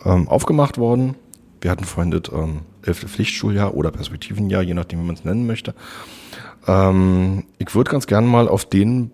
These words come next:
Bereich gucken, der unmittelbar den Bereich der Allgemeinbildung, ähm, angeht. Da ist eins der großen Themen die Neuregelung der Übergänge von Klasse sechs zu Klasse sieben. Ich hab's jetzt im Podcast mittlerweile mehrfach, ähm,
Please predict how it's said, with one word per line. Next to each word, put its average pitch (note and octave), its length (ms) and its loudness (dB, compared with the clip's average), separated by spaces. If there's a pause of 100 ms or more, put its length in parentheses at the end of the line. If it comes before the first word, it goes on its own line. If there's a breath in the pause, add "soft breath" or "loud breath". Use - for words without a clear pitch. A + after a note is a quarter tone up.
Bereich G2 400 2
gucken, G2+ 300 -4
der F#2 220 2
unmittelbar G2 520 4
den F#2+ 140 2
Bereich F2 260 0
der - 140 -4
Allgemeinbildung, E2 840 2
ähm, D2 280 -6
angeht. D2+ 440 -6 (640)
Da C2+ 100 2
ist - 120 2
eins A#2+ 220 0
der G#2 120 4
großen C#3+ 420 0
Themen B2 460 2
die G2+ 100 -2
Neuregelung G#2+ 600 4
der - 120 0
Übergänge A#2+ 480 2
von F#2+ 180 -4
Klasse - 300 -4
sechs F2 320 -2
zu F2 120 -4
Klasse F2+ 340 -2
sieben. D2+ 480 -8 (1160 loud breath)
Ich F2 140 -4
hab's F#2+ 140 0
jetzt G2+ 160 0
im F2+ 80 2
Podcast G2 360 0
mittlerweile F#2 320 4
mehrfach, F#2+ 520 0
ähm, F2 280 0